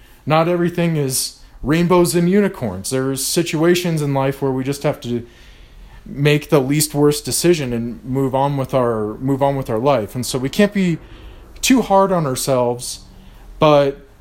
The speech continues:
I mean, it's a great reminder that if, if you put forth the focus and the effort and you're creative,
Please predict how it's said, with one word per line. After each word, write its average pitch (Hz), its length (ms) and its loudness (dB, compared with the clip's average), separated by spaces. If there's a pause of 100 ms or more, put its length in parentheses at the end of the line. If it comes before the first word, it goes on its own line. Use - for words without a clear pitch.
(1200)
I 160 100 2
mean, 147 260 0
it's 143 220 -4
a 160 60 2
great 165 440 2
reminder 160 1000 2
that 143 180 2
if, 143 240 -2 (240)
if 147 260 -2
you 135 280 2
put 180 360 -2
forth 170 340 2
the 139 300 -6
focus 196 520 2
and 135 100 -2
the 135 120 -4
effort 175 460 0 (680)
and 135 640 0
you're 123 180 -2
creative, 175 1000 2